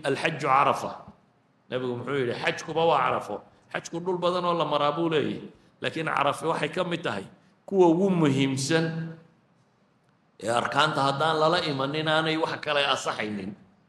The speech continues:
Laakiin xajku Carafa waa ka badan yahay. Laakiin muhiimaddeeda in la tilmaamaa waxaa Nebigu yidhi, "Alxaju Carafa." Xajba waa Carafo. Sidoo kale, ayaa xadiidkan Imaamu Muslim warinaya, Nebigu wuxuu leeyahay calayhi salaatu wasalaam,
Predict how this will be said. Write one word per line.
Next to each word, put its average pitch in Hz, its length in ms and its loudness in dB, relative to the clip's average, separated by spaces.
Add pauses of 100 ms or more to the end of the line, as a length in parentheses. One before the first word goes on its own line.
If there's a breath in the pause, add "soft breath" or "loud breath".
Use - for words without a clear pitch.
(360)
Laakiin 147 280 -2
xajku 170 260 -4
Carafa 151 340 2
waa 147 140 4
ka 151 100 -2
badan 131 260 0
yahay. 92 240 -6 (300 loud breath)
Laakiin 160 300 -2
muhiimaddeeda 165 720 4
in 170 140 2
la 151 100 6
tilmaamaa 143 560 2
waxaa 143 200 0
Nebigu 147 380 -2
yidhi, 123 160 -2 (260 loud breath)
"Alxaju 131 400 0
Carafa." 110 420 2 (640)
Xajba 135 360 0
waa 160 180 8
Carafo. 123 420 4 (460 soft breath)
Sidoo 180 420 0
kale, 127 280 2 (460)
ayaa 120 180 0
xadiidkan 156 400 -2
Imaamu 156 340 0
Muslim 156 380 -2
warinaya, 156 440 2
Nebigu 156 280 0
wuxuu 151 180 -2
leeyahay 143 360 2
calayhi - 20 -6
salaatu 135 380 -4
wasalaam, 123 400 -4